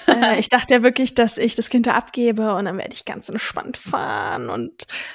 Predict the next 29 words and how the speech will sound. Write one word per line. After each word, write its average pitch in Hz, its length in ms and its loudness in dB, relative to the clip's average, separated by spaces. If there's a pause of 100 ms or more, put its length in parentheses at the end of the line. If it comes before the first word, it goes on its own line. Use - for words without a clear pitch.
(120)
ähm, 220 720 6
meine 208 400 6
beste 208 240 0
Freundin 233 300 6
aus 196 140 0
Australien 226 440 2
war 220 100 6
dabei 233 500 4
und 214 460 0
meinte 208 300 0
auch, 208 100 0
dass 202 140 -6
sie 202 80 -6
eben 190 120 -2
öfter 214 200 -4
mal 214 140 0
aufpasst, 254 440 0
aber 185 380 2 (220)
die 208 100 4
ist - 340 0
selber 180 220 4
schwanger 202 320 2
und 196 100 4
ich - 120 -6
wollte 190 180 0
jetzt - 180 -2
auch - 160 -8
irgendwie 220 200 6
nicht 220 240 4